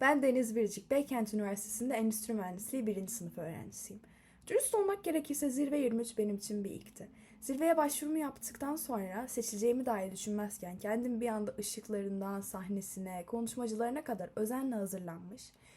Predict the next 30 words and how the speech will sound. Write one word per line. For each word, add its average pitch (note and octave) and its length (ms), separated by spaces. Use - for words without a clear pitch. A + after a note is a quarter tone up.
Zirvenin C4 460
deneyim A#3+ 360
alanında G3+ 580
benim B3 300
gibi F#3+ 160
oraya G#3+ 340
seçilip - 500
gelen G3 380
insanlarla G#3+ 560
tanışıp A#3+ 380
konuşurken G3 640
buldum. - 280
Yeni E4+ 140
insanlarla D4+ 560
tanışmak B3 400
benim A#3+ 140
için A#3 160
çok A3 200
heyecanlı G3 400
ve F3+ 80
çok F3 200
güzel D#3+ 340
bir - 80
his. - 260
Yazılımdan D4 580
programlamaya G3 760
çok E4 280
donanımlı A3+ 420
öğrencilerle F#3 640
tanıştım G3 500